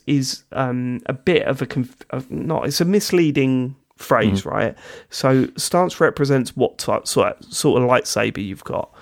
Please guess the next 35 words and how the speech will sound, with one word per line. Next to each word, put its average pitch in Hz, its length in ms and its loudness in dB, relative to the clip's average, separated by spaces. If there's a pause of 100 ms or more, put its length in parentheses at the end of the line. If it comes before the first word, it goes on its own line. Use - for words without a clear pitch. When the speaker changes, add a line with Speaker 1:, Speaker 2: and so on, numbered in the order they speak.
(360)
Speaker 1:
So, 120 480 0
I 127 100 2
mean, 131 260 4
if - 220 0
you'd 143 100 2
have 131 160 -4
played 147 540 0 (540)
the 131 140 2
last 139 380 2
one, 123 200 -2
you 123 120 -2
know 123 520 -2
that 131 160 -8
the 139 80 -2
three 180 240 0
that 143 180 -2
you 131 80 -2
start 135 480 0
with 117 380 -6 (120)
is 120 440 -2 (320)
the 131 80 0
three 123 260 2
that - 140 -2
you - 80 -2
have 113 180 0
at 110 80 -6
the 120 100 0
end 110 140 -2
of - 80 -16
the - 100 -4
last 113 300 0
Speaker 2:
Mm. - 40 -6
Speaker 1:
game. 113 260 -2 (300)
You've 127 120 -4
got 131 80 4